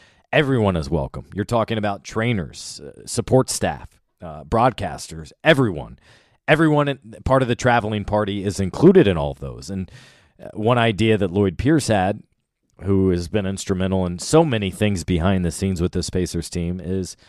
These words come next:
uh, they wanted to get everyone involved and maybe a little bit competitive and force guys to talk and, um, you know, be engaged. And so one of the things Lloyd decided to do is something he's done before with teams is,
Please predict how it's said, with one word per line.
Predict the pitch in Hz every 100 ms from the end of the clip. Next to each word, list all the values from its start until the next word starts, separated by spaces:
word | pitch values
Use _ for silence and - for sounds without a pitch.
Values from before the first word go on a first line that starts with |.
| - _ _ -
uh, | 90 120
they | 131
wanted | 139 156
to | 139
get | 143
everyone | 147 151 147
involved | 151 127 131 151
and | 151 147
maybe | 135 151
a |
little | 143 147
bit | 156 139
competitive | 117 120 127 156 170 113
and | 98 -
force | 127 123
guys | - 127 123
to | 110
talk | - 117 131 - -
and, | 98 95 95 98 95 98 90 _ _ -
um, | 95 92 92 78 _ _ _ -
you | 120
know, | 104 - 120
be | 131 165
engaged. | 143 120 165 131 -
And | 104
so | 180 117
one | 104
of | 127
the | 123
things | 127 127 - - - - -
Lloyd | 104 120
decided | 104 - 117 110
to | 95
do | 90 113
is | 135
something | 107 123 120
he's | 107 127 107
done | 110 107
before | 98 - 113 131 104
with | 92 98 -
teams | 104 107 120
is, | 101 90